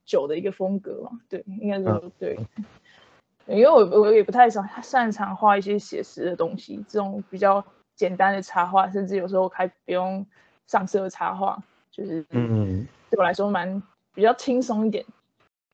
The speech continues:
Speaker 2: 嗯，但我觉得这个算是一个风格蛮鲜明的啦，就是，就是看到这个，这个图就知道说，哎，应该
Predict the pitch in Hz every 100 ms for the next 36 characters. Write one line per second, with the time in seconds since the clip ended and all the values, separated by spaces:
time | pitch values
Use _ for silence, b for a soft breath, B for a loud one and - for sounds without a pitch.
0 | _ 110 98 92 87 - 156 110 107 101
1 | 95 - _ _ - 120 110 101 98 101
2 | 107 120 107 117 101 110 120 135 139 -
3 | 127 123 120 101 98 98 113 104 104 107
4 | 123 147 147 _ - 107 - 107 101 110
5 | 104 107 98 98 95 95 98 101 104 117
6 | - 107 101 98 95 107 104 - - -
7 | - - 101 85 - _ - 98 107 101
8 | 92 104 101 104 185 - _ 98 104